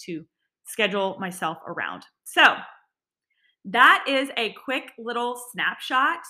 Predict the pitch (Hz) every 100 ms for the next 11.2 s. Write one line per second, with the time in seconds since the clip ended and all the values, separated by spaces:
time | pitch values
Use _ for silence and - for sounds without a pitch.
0 | 277 214 208 202 190 165 160 165 285 359
1 | 330 302 285 285 285 285 214 180 180 -
2 | 247 247 247 254 240 226 240 240 _ _
3 | _ _ _ 269 277 294 330 294 311 339
4 | - 311 285 269 269 262 - 277 285 262
5 | 202 - 196 233 247 262 - - 220 240
6 | 254 247 214 196 226 240 233 226 226 220
7 | - _ _ _ _ 190 233 247 - 208
8 | 165 143 226 254 240 220 233 254 269 233
9 | 269 226 208 214 220 220 220 214 202 240
10 | 247 240 - 226 214 214 - 202 220 -
11 | 196